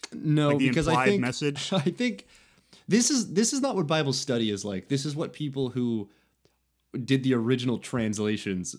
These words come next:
Speaker 1: of the Bible, I think, had it like, where they were like, they were like, "All right,
Speaker 2: Well,
Speaker 1: well"
Speaker 2: that's why I use the Jehovah's Witnesses. I'm talking about people who are, like, making new scripture, you know, e-, even to today, like,
Speaker 1: Oh, I
Speaker 2: using the
Speaker 1: see.
Speaker 2: old stuff.
Speaker 1: I
Speaker 2: 'Cause that
Speaker 1: see.
Speaker 2: still goes on.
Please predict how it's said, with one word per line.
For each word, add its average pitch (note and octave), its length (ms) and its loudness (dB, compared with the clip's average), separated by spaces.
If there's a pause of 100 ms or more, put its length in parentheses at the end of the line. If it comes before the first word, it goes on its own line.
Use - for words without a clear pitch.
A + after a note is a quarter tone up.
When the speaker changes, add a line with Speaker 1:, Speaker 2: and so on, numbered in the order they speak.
(120)
Speaker 1:
of G2 180 -6
the G2+ 80 -4
Bible, F#2 360 -6
I G2 120 -4
think, F#2+ 260 -8
had F#2 180 -6
it - 120 -10
like, F2+ 280 -10
where A2 120 -6
they A2+ 100 -4
were A#2 120 -10
like, A2 320 -8 (640)
they A2 100 -2
were A#2 60 0
like, A#2 180 -4
"All E3+ 80 -2
right, A#2+ 140 0
Speaker 2:
Well, - 80 -2
Speaker 1:
well" G3 80 6
Speaker 2:
that's G#3+ 140 6
why G#3+ 60 4
I F#3+ 40 6
use F3+ 160 2
the E3 80 -2
Jehovah's D3 380 0
Witnesses. C3+ 380 -2
I'm D3 80 0
talking F#3 140 2
about D3+ 120 0
people D3+ 200 -4
who C#3 100 0
are, C#3 80 0
like, B2 160 -2
making C3+ 420 2
new B2+ 160 0
scripture, A#2 600 -4
you A2 120 -8
know, G#2+ 320 -6
e-, D#3+ 40 -10
even D3+ 320 -4
to C3+ 100 -4
today, B2 380 -4
like, G2 100 -10
Speaker 1:
Oh, A#2 220 0
I G2 80 2
Speaker 2:
using A2+ 160 0
the G#2+ 60 0
Speaker 1:
see. F2+ 60 -2
Speaker 2:
old A2+ 220 -4
stuff. A2+ 440 -14
Speaker 1:
I G#2 120 -2
Speaker 2:
'Cause D3 80 -2
that A3+ 140 0
Speaker 1:
see. F3+ 40 -6
Speaker 2:
still D3 120 -2
goes G#2 260 -6
on. G#2+ 260 -12